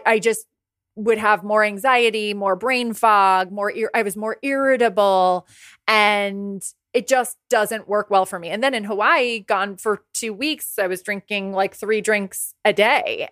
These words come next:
And, you know, it's definitely uncomfortable for me to share all that with you, but you guys know I really like to be as transparent and real, and I,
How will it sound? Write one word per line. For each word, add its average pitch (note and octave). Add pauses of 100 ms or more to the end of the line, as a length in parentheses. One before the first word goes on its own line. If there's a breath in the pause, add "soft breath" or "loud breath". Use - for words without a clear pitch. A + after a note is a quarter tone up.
And, G3+ (360)
you C#4
know, B3
it's - (400)
definitely D4
uncomfortable G3+
for B3
me A#3
to A3+
share F3+
all G3
that A3+
with B3
you, B3+
but G#3+
you A3+
guys A#3
know A3
I G3
really G3+
like G#3
to F#3+
be F#3
as F3+ (320 soft breath)
transparent F#3+
and F#3+
real, F#3+
and G#3+
I, G3